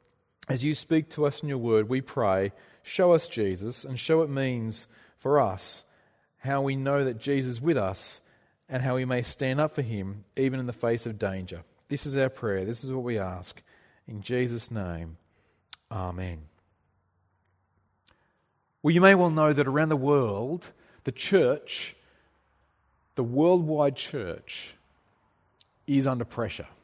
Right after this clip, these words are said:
In many parts of the world, that pressure looks like one form of what I call the P's, and that is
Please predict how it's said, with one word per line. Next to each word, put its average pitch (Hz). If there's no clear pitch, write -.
In 180
many 214
parts 170
of 156
the 151
world, 127
that 165
pressure 151
looks 147
like 135
one 139
form 135
of 117
what 139
I 135
call 127
the 110
P's, 95
and 139
that 147
is 135